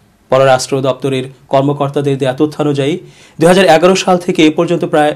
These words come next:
ঊনচল্লিশ হাজার বাংলাদেশিকে দেশে ফেরত পাঠানো হলেও এখনও দেশটিতে প্রায় পঞ্চাশ হাজার বাংলাদেশি কর্মরত রয়েছেন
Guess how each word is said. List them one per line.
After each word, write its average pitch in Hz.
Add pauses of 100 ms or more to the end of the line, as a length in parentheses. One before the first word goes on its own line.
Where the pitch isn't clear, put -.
ঊনচল্লিশ 165
হাজার 151
বাংলাদেশিকে 135 (380)
দেশে 143
ফেরত 143
পাঠানো 139
হলেও 127 (380)
এখনও 135
দেশটিতে 131
প্রায় 120 (260)
পঞ্চাশ 156
হাজার 143
বাংলাদেশি 127
কর্মরত 139
রয়েছেন 151